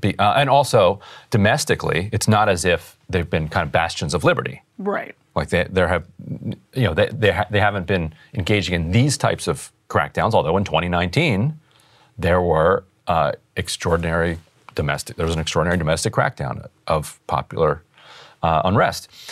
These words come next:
Speaker 2: And during the Obama administration, that happened as well.
Speaker 1: In two thousand nine, very early, uh, right, there was that Green Revolution
Speaker 2: Yep.
Speaker 1: that was, that was suppressed,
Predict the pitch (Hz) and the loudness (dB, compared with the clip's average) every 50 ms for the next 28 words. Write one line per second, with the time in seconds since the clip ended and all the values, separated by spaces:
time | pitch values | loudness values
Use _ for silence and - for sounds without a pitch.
0 | - - - 359 330 339 359 359 311 277 247 208 185 175 202 269 254 196 175 170 | -4 -2 -2 0 2 2 2 2 2 2 2 2 2 2 2 2 0 -2 -2 -4
1 | 165 170 - - 180 170 - 170 151 - 185 185 175 - - 147 - - - - | -4 -6 -6 -6 -6 -6 -6 -8 -8 -6 -4 -4 -4 -4 -6 -8 -10 -10 -8 -8
2 | 202 - - - 110 - 107 92 - 92 92 87 87 85 80 85 85 87 98 110 | -6 -4 -2 -2 0 0 0 0 2 2 0 0 0 -2 0 0 2 2 0 0
3 | 101 87 87 87 90 90 90 87 92 92 87 90 87 87 87 - - 87 82 82 | 2 2 2 4 4 4 4 4 2 2 0 0 -2 -6 -6 -4 -4 -2 0 0
4 | 80 78 78 76 - 117 104 104 90 71 - 87 82 78 76 - 80 - - 85 | 0 -2 -2 -4 -2 0 2 2 2 2 0 -2 -2 0 0 0 -2 -2 -2 -4
5 | 82 90 101 104 101 101 101 92 92 92 - - 120 117 131 131 117 - - - | -2 0 2 2 2 2 2 0 0 -2 -2 -2 -2 -2 -2 -4 -6 -8 -6 -2
6 | - 82 - 82 82 78 - - - - - 87 - 80 82 - - 78 - - | -2 -2 0 -2 -4 -4 -6 -8 -10 -6 -6 -4 -4 -2 -4 -4 -6 -6 -2 0
7 | 87 82 80 - - - - | 0 0 0 -2 -8 -12 -14